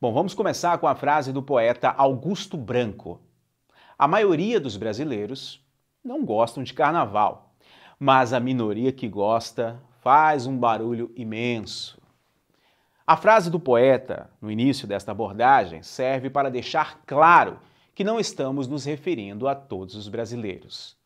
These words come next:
mas sim a uma minoria idiotizada que coloca em prática toda a sua idiotice. Acha o termo idiota pesado demais?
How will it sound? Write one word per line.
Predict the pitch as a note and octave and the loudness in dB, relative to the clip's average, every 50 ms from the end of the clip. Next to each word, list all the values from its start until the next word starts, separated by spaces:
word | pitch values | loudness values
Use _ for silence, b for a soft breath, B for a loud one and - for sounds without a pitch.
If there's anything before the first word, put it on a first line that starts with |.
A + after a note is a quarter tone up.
| b b b | b b b
mas | E3+ F3+ F3+ F3+ | -2 0 0 0
sim | - - - C3 C#3 D3+ | -4 -6 -4 -4 -4 -2
a | D#3 D3 | -2 -2
uma | C#3 C3 | -2 -2
minoria | B2+ C3 C3+ C3 A2+ G#2 A#2 B2 B2 - - | -2 -2 -4 -4 -4 -4 -4 -4 -6 -4 -4
idiotizada | G3+ A3+ A3 D#3+ - C#3 E3 F3 E3+ - - C3 G2+ F#2 F#2 G#2 C3+ D#3+ D#3+ B2 F#2+ F2+ E2+ | -4 -4 -4 -4 -2 0 0 0 0 -2 -6 -10 -10 -8 0 6 6 8 8 6 2 -2 -10
que | - - C3 | -10 -10 -6
coloca | - C#3 A#2+ A#2 A#2 - - | -4 -2 0 0 0 -2 -4
em | D3+ C#3+ | -10 -8
prática | - - A#2+ A#2+ B2 B2+ - - - - E3+ D#3+ B B B B B B B | -4 0 2 2 2 0 -2 -8 -6 -4 -6 -6 B B B B B B B
toda | - G#3+ A#3 A#3 F#3+ D#3+ | 4 6 6 6 4 2
a | C#3+ | -2
sua | - - - D3+ D3 D#3 D3 - - | -2 -6 -6 -2 0 0 -2 -2 -4
idiotice. | - F#3+ G3+ F3+ B2+ B2 F#3 D3 B2+ G#2+ - - - - - D3 B2 - - - - - - - _ _ - | -6 -4 -4 -4 -4 -4 -2 -2 -2 -4 -6 -12 -10 -6 -6 -6 -6 -6 -8 -10 -10 -10 -14 -20 _ _ 4
Acha | F3 E3 - D#3+ | 4 4 4 0
o | C#3 | -4
termo | - C#3 C3 C3+ | -4 -4 -4 -4
idiota | A#2+ A2 A2+ A2+ A#2 A2+ - | -4 -2 0 0 0 0 -4
pesado | A#2 - A#2+ A2 G2+ F2+ G#2 A#2 B2+ C#3 A2+ A2+ | -8 -4 -4 -4 -4 -2 0 2 2 2 2 -2
demais? | - G2 F#2 G2+ A#2+ C3+ B2 D#2+ - - - - | -10 -10 -6 -2 -2 -2 -2 -4 -8 -14 -14 -16